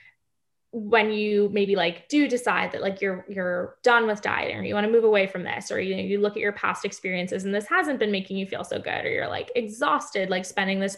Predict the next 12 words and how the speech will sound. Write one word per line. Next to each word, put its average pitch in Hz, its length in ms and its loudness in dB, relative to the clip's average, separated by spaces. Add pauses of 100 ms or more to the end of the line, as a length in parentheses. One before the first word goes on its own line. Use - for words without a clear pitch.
(100)
brain 247 240 2
space 208 340 -4
and 196 160 -4
energy, 196 680 0 (420)
like, 190 320 -2
navigating 196 580 4
these 190 160 -2
different 190 320 -6
rules 190 380 0
around - 320 -2
food 185 420 0
and, 185 280 -4